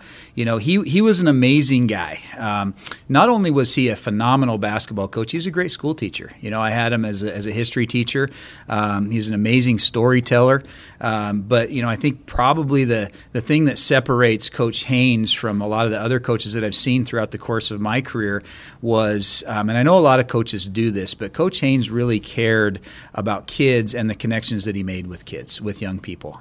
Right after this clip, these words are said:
Um, he didn't treat, you know, the six-foot-seven kid any different than he treated, you know, the five-foot-ten kid who basically couldn't play any defense like me.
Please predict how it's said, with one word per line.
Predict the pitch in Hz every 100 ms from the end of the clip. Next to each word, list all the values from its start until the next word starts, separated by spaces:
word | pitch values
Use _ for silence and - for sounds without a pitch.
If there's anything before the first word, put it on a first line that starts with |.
| -
Um, | 107 95 90 - - - -
he | -
didn't | 170 226 180 123
treat, | - 160 147 123 - - - -
you | 123
know, | 117
the | 110
six-foot-seven | 107 156 135 - 127 - - 131 123 110
kid | 98 113 101 98 120
any | 123 131
different | 107 120 117 104
than | 110
he | 104
treated, | 92 - 117 107 104 - - -
you | 120
know, | 107 101
the | 101
five-foot-ten | - 123 117 - 117 107 143 135 127
kid | - 120 113
who | 104 110 104 98
basically | 113 104 120 107
couldn't | 101 107 104
play | 113
any | 104 98
defense | 113 110 92 -
like | 92 95
me. | 147 107